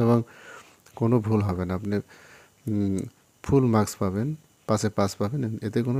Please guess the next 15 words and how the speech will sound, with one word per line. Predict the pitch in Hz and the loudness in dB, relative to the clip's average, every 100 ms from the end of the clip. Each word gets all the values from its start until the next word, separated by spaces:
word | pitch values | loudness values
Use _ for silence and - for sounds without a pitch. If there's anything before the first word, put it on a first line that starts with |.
| 131 | 0
সন্দেহ | 107 95 98 | 0 0 -2
নেই। | 92 104 - _ _ _ - - - - _ _ _ _ _ | 0 0 -2 _ _ _ -20 -20 -20 -20 _ _ _ _ _
তারপর | - 131 | 4 4
সাবজেক্টের | 131 147 147 160 175 170 170 - - | 6 6 6 6 6 4 0 -4 4
পর | 131 117 120 | 6 6 4
অ্যাডজেক্টিভ | 131 110 113 104 92 | 2 0 0 -2 -2
হবে, | 92 - - - _ _ _ _ _ _ _ _ _ _ _ _ _ _ _ - | -8 -10 -18 -20 _ _ _ _ _ _ _ _ _ _ _ _ _ _ _ -2
প্লাস | 113 113 - | 0 0 0
প্রিপোজিশন | - 135 135 135 147 123 | -2 2 2 0 -2 -2
থাকতে | 101 104 | -6 -8
হবে। | 107 131 | -12 -10
অর্থাৎ | 107 127 113 | -2 2 2
বাক্যের | 117 113 117 | 0 0 -2
শুরুতে | 127 123 123 | 2 2 2
সাবজেক্ট, | - 113 120 160 - | 2 0 0 -4 -4